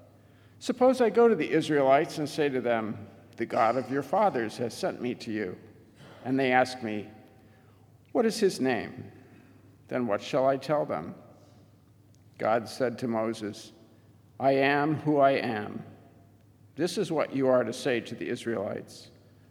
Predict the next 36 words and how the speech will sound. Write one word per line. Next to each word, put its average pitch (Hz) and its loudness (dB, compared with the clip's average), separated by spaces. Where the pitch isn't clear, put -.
'I 117 4
am 120 -2
has 120 -2
sent - -6
me 123 -2
to 123 -10
you.'" 110 -4
God 120 6
also 123 4
said 107 -4
to 123 -6
Moses, 107 -8
"Say 208 4
to 226 4
the 208 2
Israelites, 139 2
'The 117 -2
Lord, 135 2
the 127 -2
God 135 6
of 117 -2
your 117 -2
fathers, 104 -2
the 113 -10
God 117 2
of 117 -6
Abraham, 117 -4
the 110 -12
God 120 4
of 117 -2
Isaac, 127 -2
and 120 -4
the 120 -4
God 120 2
of 107 -6
Jacob, 123 -6